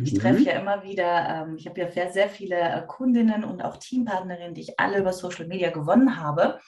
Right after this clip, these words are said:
Speaker 1: Und wenn wir uns dann persönlich treffen, kriege ich immer die Sache, „Mein Gott, du bist ja eigentlich, du, du kannst ja auch still sein.“ <laughs> Du
Speaker 2: Ja.
Speaker 1: bist ja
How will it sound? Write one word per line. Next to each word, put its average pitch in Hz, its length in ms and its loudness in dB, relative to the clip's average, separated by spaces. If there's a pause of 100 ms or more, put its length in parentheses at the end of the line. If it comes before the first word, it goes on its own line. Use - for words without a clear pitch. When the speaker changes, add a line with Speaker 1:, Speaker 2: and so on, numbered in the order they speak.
(320)
Speaker 1:
Und 190 160 -6
wenn 196 220 -2
wir 180 220 0
uns 185 160 -8
dann 175 200 -4
persönlich 190 640 2
treffen, 175 400 -8
kriege 175 200 -12
ich 180 100 -10
immer 233 200 6
die 202 120 -4
Sache, 185 300 -4 (320)
„Mein 143 160 -4
Gott, 247 400 -2 (380)
du - 120 -20
bist - 240 -6
ja - 120 -4
eigentlich, 170 460 -2
du, - 100 -12 (160)
du - 100 2
kannst 156 400 0
ja - 160 0
auch - 160 0
still 254 520 0
sein.“ 175 380 0
<laughs> 226 100 2 (1040)
Du 233 120 2
Speaker 2:
Ja. 240 40 0
Speaker 1:
bist 247 380 8
ja - 140 0